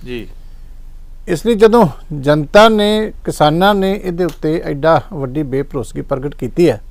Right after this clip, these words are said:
Speaker 1: ਜੀ।
Speaker 2: ਤੇ ਕੇਂਦਰ ਨੂੰ ਚਾਹੀਦਾ ਹੁੰਦਾ ਕਿ ਵਿਡਰਾ ਕਰ ਲਵੇ।
Speaker 1: ਜੀ।
Speaker 2: ਇਹ ਪਹਿਲੀ ਵਾਰੀ ਨਹੀਂ ਹੋਣਾ ਕਿ ਕੋਈ ਕਾਨੂੰਨ ਵਾਪਸ ਹੋਇਆ ਜਾਂ ਰੱਦ ਹੋਇਆ।
Speaker 1: ਜੀ।
Speaker 2: ਬੜੀ ਵਾਰੀ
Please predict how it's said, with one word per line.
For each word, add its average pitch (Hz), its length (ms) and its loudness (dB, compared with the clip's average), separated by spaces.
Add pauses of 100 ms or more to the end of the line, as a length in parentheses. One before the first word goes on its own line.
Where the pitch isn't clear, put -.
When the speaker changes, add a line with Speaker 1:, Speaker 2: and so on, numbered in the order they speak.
Speaker 1:
ਜੀ। - 200 -16 (640)
Speaker 2:
ਤੇ 202 100 2
ਕੇਂਦਰ 214 320 4
ਨੂੰ 247 120 2
ਚਾਹੀਦਾ 220 280 4
ਹੁੰਦਾ 175 260 2
ਕਿ 220 140 -4
ਵਿਡਰਾ 147 340 0
ਕਰ 131 140 -4
ਲਵੇ। - 220 -16 (420)
Speaker 1:
ਜੀ। 123 180 -16
Speaker 2:
ਇਹ 170 60 -4
ਪਹਿਲੀ 202 240 2
ਵਾਰੀ 208 200 2
ਨਹੀਂ 208 120 -2
ਹੋਣਾ 180 220 -2
ਕਿ 175 140 -4
ਕੋਈ 170 160 -4
ਕਾਨੂੰਨ 156 280 -6
ਵਾਪਸ 143 420 -2
ਹੋਇਆ 143 240 0
ਜਾਂ 135 240 -2
ਰੱਦ 131 200 0
ਹੋਇਆ। 139 260 0 (340)
Speaker 1:
ਜੀ। 120 220 -12 (440)
Speaker 2:
ਬੜੀ 143 320 2
ਵਾਰੀ 196 340 8